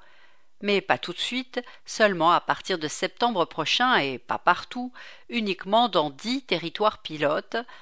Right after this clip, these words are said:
avant d'être, est-il dit, généralisé. Le plafond de ressources, à partir duquel les plus pauvres pourront bénéficier d'une couverture médicale universelle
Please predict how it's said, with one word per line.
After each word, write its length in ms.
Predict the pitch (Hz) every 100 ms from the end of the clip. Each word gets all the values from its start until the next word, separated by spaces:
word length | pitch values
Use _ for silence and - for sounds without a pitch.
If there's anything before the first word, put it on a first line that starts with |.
| -
avant 260 | 151 175 208
d'être, 460 | 170 127 - - -
est-il 360 | - 143 - 151
dit, 300 | 180 226 233 - - -
généralisé. 720 | - 240 196 175 170 131 - - - - - - - - - - - - - - - - - - -
Le 100 | 165
plafond 380 | 202 202 - 269
de 60 |
ressources, 540 | 196 175 285 285 - -
à 60 |
partir 300 | - - -
duquel 340 | 147 151 202 165
les 100 | 147
plus 180 | -
pauvres 420 | 156 - 247 165 147
pourront 420 | - 143 147 143
bénéficier 640 | 143 180 165 - 160 -
d'une 160 | 165 143
couverture 480 | - 160 147 - 240
médicale 540 | 160 160 - 214 185
universelle 720 | 143 135 139 - - 233 214